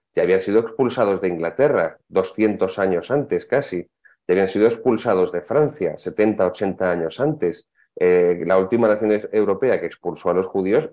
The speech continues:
fue España. Bueno, pues aquí Carlos tercero, esta pragmática sanción, no da ningún motivo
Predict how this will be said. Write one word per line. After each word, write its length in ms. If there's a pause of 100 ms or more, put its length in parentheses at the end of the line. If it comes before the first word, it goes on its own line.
fue 240
España. 480 (520)
Bueno, 200
pues 380
aquí 340
Carlos 320
tercero, 320
esta 280
pragmática 540
sanción, 540
no 480
da 280
ningún 600
motivo 760